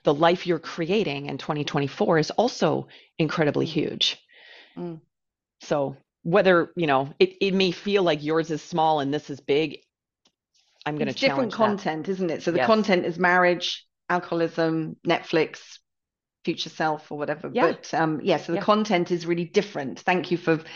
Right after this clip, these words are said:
Speaker 2: distinguishing that. So,
Speaker 1: Mm.
Speaker 2: so that's really interesting that the content can be anything. The
Speaker 1: Yes.
Speaker 2: sort of principles, the guiding
Speaker 1: Yes.
Speaker 2: principles, the experience that we're gonna have, the things we're gonna come up against,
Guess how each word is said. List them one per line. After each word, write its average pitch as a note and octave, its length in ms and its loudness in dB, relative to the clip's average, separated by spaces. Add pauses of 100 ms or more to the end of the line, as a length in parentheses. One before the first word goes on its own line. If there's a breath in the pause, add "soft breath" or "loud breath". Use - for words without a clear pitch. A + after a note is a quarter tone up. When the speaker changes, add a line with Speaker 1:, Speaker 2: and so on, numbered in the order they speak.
(420 loud breath)
Speaker 2:
distinguishing F#3+ 680 4
that. C#3 200 -2
So, F3+ 280 8
Speaker 1:
Mm. F3 280 -4
Speaker 2:
so G3+ 100 6
that's G3+ 440 2
really F#3 300 4
interesting F3 540 -2
that D#3 120 0
the F#3 80 0
content A3+ 580 2
can F3 120 0
be F3 320 -4
anything. G3+ 1120 2 (560 soft breath)
The G3 80 2
Speaker 1:
Yes. A2+ 80 0
Speaker 2:
sort G3 140 2
of E3+ 160 -8
principles, F3 1080 -2 (240)
the F3 60 -4
guiding F3+ 460 4
Speaker 1:
Yes. E3+ 80 -6
Speaker 2:
principles, E3 680 -2
the E3 140 2
experience F3 800 0
that - 120 -4
we're E3 100 -2
gonna D3 180 -2
have, F#3 380 0
the E3 80 -2
things E3+ 260 0
we're - 60 -8
gonna C#3+ 180 -4
come D#3 160 -4
up F3+ 160 -2
against, C#3+ 440 -6